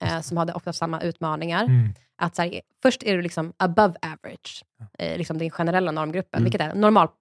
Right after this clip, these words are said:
Speaker 1: liksom, populationen. Så, ja, du är något smartare, <laughs> kanske något mer driven och liksom så, eh, kopplat än de flesta andra.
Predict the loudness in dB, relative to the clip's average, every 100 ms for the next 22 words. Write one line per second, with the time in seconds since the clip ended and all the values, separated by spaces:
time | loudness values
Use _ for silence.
0 | -12 -10 -8 -6 -2 2 2 0 -8 2
1 | 2 2 2 2 2 0 -4 -4 -2 -4
2 | -6 -4 -2 -2 -2 -4 -4 -6 -4 0
3 | 0 0 0 -2 -6 -6 -4 -6 -8 _
4 | _ _ -4 -2 -2 -2 -6 -10 -6 -6
5 | -4 -6 -6 -6 -4 -4 -6